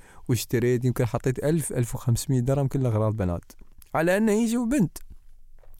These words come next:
المهم، يوم الولادة أنا جايز شي تعبان والحرمة الحين، قلت: "الله يسهل عليها." ففي المستشفى أنا. جتني، آه، أمها قالت لي: "شو قايلي لك؟"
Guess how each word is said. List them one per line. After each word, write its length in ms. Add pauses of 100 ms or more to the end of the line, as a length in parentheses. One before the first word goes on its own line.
المهم، 460 (160)
يوم 300
الولادة 540
أنا 120
جايز 400
شي 300 (760)
تعبان 600
والحرمة 340
الحين، 240
قلت: 220
"الله 160
يسهل 380
عليها." 400
ففي 260
المستشفى 440
أنا. 100 (880)
جتني، 600
آه، 640 (160)
أمها 540
قالت 220
لي: 280
"شو 240
قايلي 260
لك؟" 200